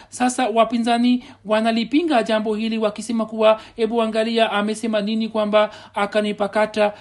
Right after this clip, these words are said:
mapajani," ilhali huo ni mfano wa mama mzazi aliyoutoa na mambo aliyoyaongelea hapo kabla, sifa zake alizozieleza. Ikiwa tuzisome kwa makini, kisha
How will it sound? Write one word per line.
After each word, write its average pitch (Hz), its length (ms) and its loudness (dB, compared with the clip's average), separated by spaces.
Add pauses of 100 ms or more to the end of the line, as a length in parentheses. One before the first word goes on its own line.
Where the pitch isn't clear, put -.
(140)
mapajani," 202 640 0 (240)
ilhali 277 560 2 (180)
huo 277 260 2
ni 294 240 4 (160)
mfano 240 540 2
wa 247 120 2
mama 247 280 2
mzazi 247 680 0 (240)
aliyoutoa 240 840 0 (920)
na 247 180 4
mambo 254 380 4
aliyoyaongelea 233 1080 2
hapo 233 260 0
kabla, 294 460 2 (220)
sifa 254 340 0
zake 247 280 -2
alizozieleza. 240 960 0 (220)
Ikiwa 294 300 0
tuzisome 262 640 0
kwa 233 180 0
makini, 220 440 -4
kisha 370 520 -2